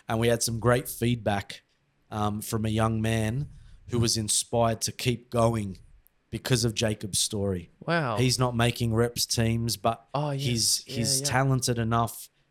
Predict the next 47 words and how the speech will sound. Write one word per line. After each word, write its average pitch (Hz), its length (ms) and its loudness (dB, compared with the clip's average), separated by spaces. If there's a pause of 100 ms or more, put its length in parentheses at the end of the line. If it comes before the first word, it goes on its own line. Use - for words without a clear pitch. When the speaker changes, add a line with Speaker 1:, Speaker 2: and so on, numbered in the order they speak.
(140)
Speaker 1:
that 117 200 -4
people 117 300 0
have 110 80 -6
got 113 160 0
an 110 140 0
eye 123 180 2
on 113 160 2
him. 151 280 -2 (500)
And 113 120 -4
so 110 500 2 (460)
if 113 200 -6
it 117 180 -6
happened 123 380 0
to 120 100 0
Jacob, 127 420 2
it 120 120 -4
can 98 100 -6
happen 113 320 -4
to 113 140 -4
you. 95 240 -2 (360)
Speaker 2:
Thanks 101 100 -6
Speaker 1:
So 110 40 2
Speaker 2:
be - 60 -2 (160)
Speaker 1:
keep 107 60 -4
Speaker 2:
to 117 40 2
Speaker 1:
working 120 300 6
Speaker 2:
God. 104 60 0
Speaker 1:
hard 117 220 2
and 113 80 -2
be 107 100 0
disciplined. 101 540 -4
So 104 160 0
thank 117 300 -2
you 110 60 -4
to 104 80 -4
Jacob. 107 440 -2 (840)
Then 180 220 4
we 190 140 6
had 135 460 6
a 123 100 2
personal 139 500 4
friend 113 260 0
of 107 140 0
ours 104 260 2
on, 147 300 -2 (480)
Josh 139 280 2
Marie, 120 520 4